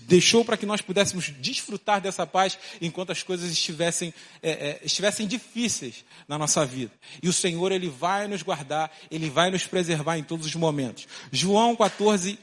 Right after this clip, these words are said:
vinte e sete diz o seguinte: "Deixo-lhes a paz, minha paz lhes dou.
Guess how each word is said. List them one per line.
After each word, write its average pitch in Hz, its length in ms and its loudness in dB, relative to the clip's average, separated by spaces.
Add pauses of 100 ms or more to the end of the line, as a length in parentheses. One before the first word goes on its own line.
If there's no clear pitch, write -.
(100)
vinte 175 200 -4
e - 120 -2
sete 196 320 4
diz 180 200 -2
o 180 80 -2
seguinte: 165 580 -4 (400)
"Deixo-lhes 226 760 2
a 202 80 6
paz, 160 540 4 (400)
minha 214 260 4
paz 196 360 6
lhes 190 240 -2
dou. 135 280 -2